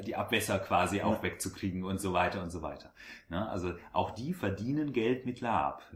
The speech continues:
Speaker 1: logischerweise. Also das, ne? Das heißt, dass das Geschäft oder der Markt ist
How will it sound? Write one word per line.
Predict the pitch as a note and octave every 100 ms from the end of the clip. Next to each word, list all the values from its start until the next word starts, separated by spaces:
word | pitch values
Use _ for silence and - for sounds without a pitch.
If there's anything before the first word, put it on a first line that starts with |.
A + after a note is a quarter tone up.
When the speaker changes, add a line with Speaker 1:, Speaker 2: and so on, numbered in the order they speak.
| D#2
Speaker 1:
logischerweise. | D2+ D2 D2 D2 C2+ C2+ D#2
Also | D#2 - - F2
das, | D#2 -
ne? | -
Das | - -
heißt, | F2+ - - - - _ _ _ _
dass | - E2+ - - _ _
das | F2 -
Geschäft | - - C#3 D3+ -
oder | E2+ D2+
der | D2+
Markt | D2 G#2 G#2+ - -
ist | - G#2+ - -